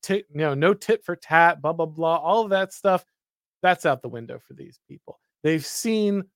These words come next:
what's been done to them. They've watched what's been done to their president, what's been done to their neighbors. They watched what's been done to themselves in many cases. And they said, "Yeah, no, we're done. Like, we're, we're, we are, we don't wanna live in a world where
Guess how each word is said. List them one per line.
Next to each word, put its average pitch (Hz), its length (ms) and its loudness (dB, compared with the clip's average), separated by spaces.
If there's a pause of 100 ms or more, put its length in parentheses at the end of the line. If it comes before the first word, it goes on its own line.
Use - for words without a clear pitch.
(140)
what's 160 220 2
been 151 200 -4
done 143 220 0
to 151 100 -8
them. 139 340 -2
They've 131 180 -2
watched 160 460 2
what's 147 260 -4
been 139 320 -6 (220)
done 147 300 2 (300)
to 139 60 -6
their 123 120 -6
president, 180 580 4 (240)
what's 135 180 -8
been 135 200 -6
done 135 180 -2
to 135 120 -10
their 127 180 -6
neighbors. 180 560 2 (180)
They 143 80 -4
watched 135 240 -4
what's 131 160 -10
been 131 180 -4
done 127 220 -4
to 131 100 -12
themselves 185 600 4
in 185 100 -2
many 170 220 -4
cases. 160 480 -2 (240)
And 170 100 0
they 170 60 0
said, 165 260 -2
"Yeah, 175 220 2 (260)
no, 180 340 0 (240)
we're 170 120 0
done. 170 300 0 (180)
Like, 147 200 -4
we're, 151 120 0
we're, 151 340 0 (260)
we 185 180 0
are, 160 180 -2 (240)
we 170 100 2
don't 190 120 2
wanna 175 140 2
live 170 200 4
in 165 80 2
a 165 40 2
world 151 380 4 (220)
where 147 340 0